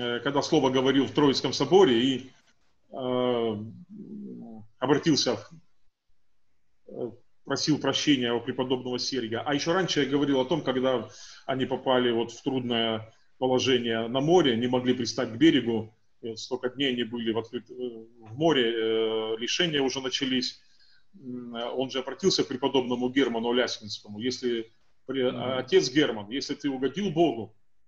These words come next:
Speaker 1: то помоги нам, чтобы вот ветер прекратился». И ветер прекратился. А святитель, м, э, Николай Японский, это есть информация в его дневниках. Я, к сожалению, ещё не купил, но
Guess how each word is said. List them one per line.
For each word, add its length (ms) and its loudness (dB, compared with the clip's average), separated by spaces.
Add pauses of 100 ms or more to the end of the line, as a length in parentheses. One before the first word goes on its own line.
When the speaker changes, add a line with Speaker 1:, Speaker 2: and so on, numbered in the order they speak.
(120)
Speaker 1:
то 260 -10 (520)
помоги 400 -4
нам, 240 -8
чтобы 260 -12
вот 120 -12
ветер 280 2
прекратился». 580 -8
И 20 -4
ветер 240 -2
прекратился. 760 -2 (440)
А 100 -2
святитель, 640 -2
м, 460 -6
э, 320 -2
Николай 520 -4 (840)
Японский, 920 -4 (100)
это 480 -4 (120)
есть 320 -8
информация 840 -6
в 40 -16
его 260 -2
дневниках. 640 -6
Я, 80 -8
к 60 -14
сожалению, 480 -8
ещё 240 -10
не 120 -6
купил, 420 -6 (240)
но 400 -4